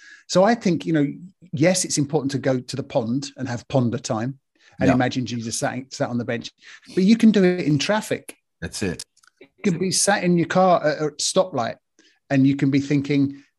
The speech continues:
Speaker 1: "Jesus is here with me now." You know, imagine that. Let's have a conversation with him. And the conversation changes, doesn't it? You know,
Speaker 2: Yeah.
Speaker 1: it really does.
Speaker 2: Yeah.
Speaker 1: Let, let me just throw this in, because this was a game changer. Again, a game changer for me. You know, oh,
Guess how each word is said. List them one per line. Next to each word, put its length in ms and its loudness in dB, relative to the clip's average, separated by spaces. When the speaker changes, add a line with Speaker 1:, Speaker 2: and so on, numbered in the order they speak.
Speaker 1:
"Jesus 420 -2
is 80 -8
here 180 -4
with 140 -6
me 120 -2
now." 340 -8
You 80 -8
know, 200 -4
imagine 580 4
that. 240 0
Let's 160 -6
have 100 -2
a 60 -6
conversation 680 -4
with 100 -10
him. 140 -10
And 120 4
the 40 4
conversation 680 0
changes, 580 -4
doesn't 300 -4
it? 160 -10
You 80 -6
know, 80 -2
Speaker 2:
Yeah. 200 -2
Speaker 1:
it 60 -4
really 180 -2
does. 300 -6
Speaker 2:
Yeah. 140 4
Speaker 1:
Let, 180 -10
let 120 4
me 80 6
just 360 0
throw 220 4
this 240 4
in, 140 6
because 280 2
this 200 2
was 80 4
a 40 4
game 300 4
changer. 340 0
Again, 280 0
a 40 2
game 300 -2
changer 320 -4
for 140 -4
me. 100 -2
You 140 -2
know, 240 0
oh, 380 -6